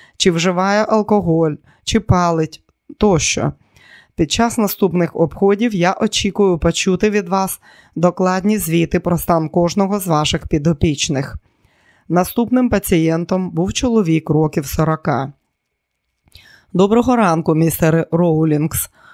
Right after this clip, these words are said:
"Доброго ранку, лікарю. Сьогодні почуваєтесь краще?" "На жаль, ні, лікарю. Вночі часто прокидався, і живіт болить".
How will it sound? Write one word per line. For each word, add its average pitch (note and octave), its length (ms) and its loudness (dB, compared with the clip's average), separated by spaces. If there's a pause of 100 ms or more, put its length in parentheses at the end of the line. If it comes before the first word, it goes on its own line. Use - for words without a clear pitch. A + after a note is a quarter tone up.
(160)
"Доброго E3+ 440 2
ранку, F3+ 400 2
лікарю. D3 540 0 (540)
Сьогодні F#3 520 2
почуваєтесь E3+ 840 0 (180)
краще?" E3+ 580 0 (760)
"На E3 200 2
жаль, F#3+ 380 -2 (140)
ні, F#3+ 380 0
лікарю. C#3+ 600 -2 (400)
Вночі F#3 520 2
часто C#3+ 420 -2
прокидався, D3 840 -2 (300)
і F3+ 300 0 (100)
живіт E3 480 2
болить". C#3 560 0